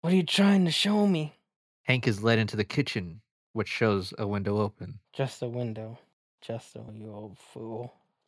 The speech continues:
Speaker 2: Hank walks back to the living room. Mary is standing there with her hand on the back of her chair,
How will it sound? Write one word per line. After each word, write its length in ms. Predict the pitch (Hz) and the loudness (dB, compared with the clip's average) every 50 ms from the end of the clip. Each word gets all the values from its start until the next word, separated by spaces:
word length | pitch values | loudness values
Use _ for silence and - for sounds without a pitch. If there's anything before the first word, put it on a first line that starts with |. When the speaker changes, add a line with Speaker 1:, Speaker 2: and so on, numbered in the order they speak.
| _ _ _ - | _ _ _ 0
Speaker 2:
Hank 220 | 120 117 113 - | 0 2 4 4
walks 420 | 127 120 113 - - - - - | 4 4 4 2 -4 -12 -14 -8
back 320 | - - 107 98 95 - - | -2 0 2 2 2 0 -4
to 120 | - - | -6 -6
the 80 | 101 92 | -4 -2
living 300 | 95 98 87 95 90 90 | -2 -4 -4 -4 -6 -8
room. 240 | 90 87 90 95 92 _ _ _ _ _ _ _ _ _ | -8 -10 -10 -12 -14 _ _ _ _ _ _ _ _ _
Mary 280 | 107 104 107 107 107 107 | -2 0 2 4 4 2
is 100 | 101 - | 2 0
standing 340 | - - 117 117 113 107 95 | 0 0 2 2 2 0 0
there 160 | 95 92 92 | -2 -2 -4
with 140 | 95 95 - | -4 -6 -6
her 120 | 95 92 | -6 -6
hand 420 | 92 - 113 107 101 98 92 92 | -6 -4 -4 -2 -2 -2 -4 -4
on 80 | 98 95 | -6 -6
the 60 | 92 | -6
back 320 | 92 90 98 98 98 - 107 | -4 -4 -4 -4 -4 -6 -8
of 100 | 95 - | -8 -6
her 100 | 110 101 | -8 -8
chair, 460 | - - - 92 90 92 92 98 | -6 -6 -6 -6 -6 -6 -10 -14